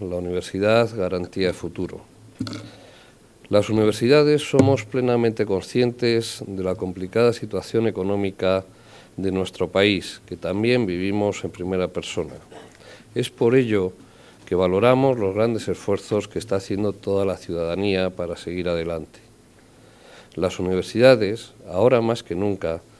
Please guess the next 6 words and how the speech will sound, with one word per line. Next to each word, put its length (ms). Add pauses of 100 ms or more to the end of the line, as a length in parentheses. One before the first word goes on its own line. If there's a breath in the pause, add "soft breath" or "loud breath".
(320 loud breath)
estamos 480
trabajando 640
para 180
mejorar 420
nuestro 300
rendimiento, 800